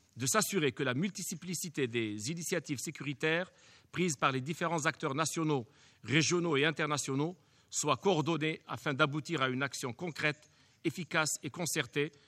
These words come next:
pour faire face à cette menace grandissante. Monsieur le Président, le Bureau des Nations Unies pour l'Afrique de l'Ouest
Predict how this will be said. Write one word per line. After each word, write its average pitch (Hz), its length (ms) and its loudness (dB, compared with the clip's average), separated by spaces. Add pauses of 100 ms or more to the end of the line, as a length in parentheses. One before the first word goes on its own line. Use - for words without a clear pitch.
(200)
pour 147 160 -8
faire 156 180 -4
face 143 340 0
à 131 60 -4
cette - 240 -6
menace 139 500 -2
grandissante. 117 600 -4 (1040)
Monsieur - 140 -2
le 170 60 0
Président, 143 480 0 (880)
le 120 120 -4
Bureau 175 260 2
des 180 100 2
Nations 180 260 2
Unies 190 200 -2
pour 160 140 -6
l'Afrique 160 240 0
de 156 80 2
l'Ouest 127 420 -2